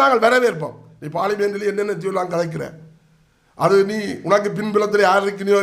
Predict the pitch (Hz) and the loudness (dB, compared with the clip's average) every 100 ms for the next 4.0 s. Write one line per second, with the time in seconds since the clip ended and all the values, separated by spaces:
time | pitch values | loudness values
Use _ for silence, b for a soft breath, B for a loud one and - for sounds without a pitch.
0 | 196 196 190 190 202 170 196 180 160 160 | 2 0 -2 0 2 2 0 0 0 0
1 | - B B 143 208 233 208 208 220 220 | -6 B B -2 2 4 2 2 2 2
2 | 220 220 190 202 196 208 208 202 214 190 | 0 -2 -2 -2 2 2 2 0 0 2
3 | 202 214 185 139 156 B B B 160 | 0 2 2 0 -6 B B B 0